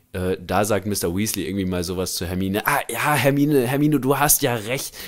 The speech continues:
aber jetzt ist nicht der richtige Zeitpunkt, um über Elfenrechte zu quatschen.“ Und das ist ein guter Ansatz, weil er ihr an sich recht gibt, aber auch sagt, „Ey, das ist jetzt nicht der richtige Zeitpunkt.“ Und das ist ein guter Misch aus, er, er sieht ihren Punkt,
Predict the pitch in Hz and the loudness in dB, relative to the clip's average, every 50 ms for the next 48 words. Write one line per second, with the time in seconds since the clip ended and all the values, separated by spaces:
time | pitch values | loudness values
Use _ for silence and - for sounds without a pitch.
0 | - - - 98 110 117 117 127 127 - 127 - 120 123 131 - 135 123 120 120 | -10 -4 0 4 4 6 6 6 4 2 2 2 4 4 4 4 4 4 4 2
1 | 110 117 104 110 - - - 101 110 - - - 107 104 - - 101 101 95 90 | 0 -2 -6 -6 -6 -4 -2 -2 -2 -4 -4 -6 -6 -6 -6 -4 -4 -4 -2 -2
2 | 95 101 95 - - 113 120 - - 107 - 107 92 - - - - - - - | -2 -2 -2 0 2 2 2 2 0 -2 -2 -2 -4 -4 -4 -6 -6 -6 -6 -6
3 | - 82 78 78 - - - 85 78 - - - - - - - - _ - 95 | -6 -6 -6 -6 -6 -8 -8 -10 -10 -12 -14 -16 -14 -16 -18 -20 -20 _ -6 -4
4 | 95 92 92 92 87 - - - 123 127 127 - - - - _ - - - 123 | -2 -2 -2 -2 -4 -6 -6 -4 -4 -2 0 0 0 -2 -4 _ -10 -4 -2 -2
5 | 123 - - 135 127 123 120 120 123 117 90 - 104 107 113 120 117 98 71 98 | 0 0 0 0 0 0 0 -2 -2 -4 -6 -8 -8 -6 -2 0 0 0 0 -2
6 | 110 120 110 95 85 - - 92 90 92 90 85 92 98 95 92 67 90 95 92 | -2 -2 -2 -2 -4 -4 -6 -6 -4 -4 -4 -2 -2 -4 -4 -4 -6 -6 -6 -6
7 | 98 95 - - - 101 104 107 - - 107 92 - 90 92 95 73 78 92 - | -6 -8 -10 -6 -4 -4 -4 -4 -4 -6 -8 -6 -4 -2 -2 0 0 -2 -2 -2
8 | - 90 92 90 - - 87 87 85 85 82 - 87 - 90 82 90 85 - - | -2 -4 -4 -6 -6 -4 -2 -2 -2 -2 -4 -8 -10 -10 -10 -8 -8 -8 -8 -8
9 | 82 85 82 85 85 82 80 - - 98 92 90 - - - - - _ - - | -8 -8 -8 -8 -8 -8 -8 -6 -4 -4 -4 -6 -8 -12 -18 -18 -18 _ -14 -10
10 | 90 85 90 - 104 110 113 104 113 117 113 107 101 107 120 120 - - - 92 | -6 -2 0 2 2 2 2 0 2 2 2 2 4 2 2 0 0 -2 -2 -2
11 | 95 92 - - - 95 92 90 85 - 85 92 90 87 104 127 123 - 92 98 | 0 0 -2 -2 -4 -4 -4 -4 -4 -4 -4 -4 -4 -4 -6 -6 -6 -4 -4 -2
12 | 92 90 92 - - 107 107 104 104 - | -2 -4 -4 -2 -2 0 0 -2 -4 -6